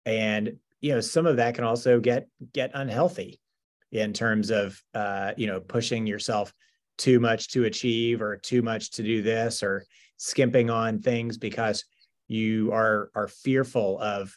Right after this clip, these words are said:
of not having time to do the things you wanna do. And, and as I, um, as I matured some and grown some, I,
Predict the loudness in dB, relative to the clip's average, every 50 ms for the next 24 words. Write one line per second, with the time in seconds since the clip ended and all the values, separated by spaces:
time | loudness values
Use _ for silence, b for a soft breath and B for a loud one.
0 | -8 -6 -6 -4 -2 0 0 0 2 2 2 2 2 2 0 -2 -4 -4 -4 -4
1 | -4 -6 -4 -2 0 0 0 -2 -4 -4 -4 -2 -2 -4 -4 -4 -4 -2 -2 -2
2 | -2 -2 0 2 4 4 4 4 2 -2 -4 -10 b b b b _ _ _ _
3 | _ _ _ -10 -8 -6 -6 -8 -8 -10 -10 -8 -8 -6 -6 -4 -6 -6 -8 -10
4 | _ -6 -4 -4 -4 -4 -6 -6 -8 -12 _ _ _ _ _ -20 -20 _ _ _
5 | _ _ -6 -4 -2 0 0 0 -2 -4 -4 0 2 4 4 4 2 2 0 0
6 | 0 0 -2 -4 -6 -6 -4 -4 -4 -4 -4 -6 -6 -4 -4 -2 -2 -2 -4 -6
7 | -8